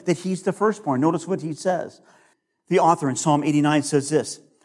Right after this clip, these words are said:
"I will appoint him David, my firstborn, the most exalted of all the kings." He wasn't the firstborn. God is saying, "Listen, in the order, in the firstborn order, what I'm going to do is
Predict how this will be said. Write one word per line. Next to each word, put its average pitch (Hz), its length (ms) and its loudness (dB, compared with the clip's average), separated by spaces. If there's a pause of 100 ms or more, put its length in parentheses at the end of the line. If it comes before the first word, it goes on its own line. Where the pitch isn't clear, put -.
(100)
"I 165 140 6
will 170 180 2
appoint 190 520 -2
him 160 440 0
David, 156 420 2
my 143 240 2
firstborn, 147 680 0
the 135 80 2
most 151 360 0
exalted 147 480 0
of 123 100 -6
all 143 140 4
the 151 80 -4
kings." 160 400 -8 (220)
He 269 100 -4
wasn't 330 240 -4
the 180 80 2
firstborn. 143 640 -4 (180)
God 226 220 4
is 254 80 0
saying, 208 220 -2
"Listen, 240 260 2
in 190 80 4
the 190 120 2
order, 240 580 4
in 185 100 -4
the 185 80 0
firstborn 220 540 -2
order, 226 260 4
what 180 160 2
I'm 247 260 2
going 233 140 -2
to 202 80 0
do 202 160 0
is 175 100 0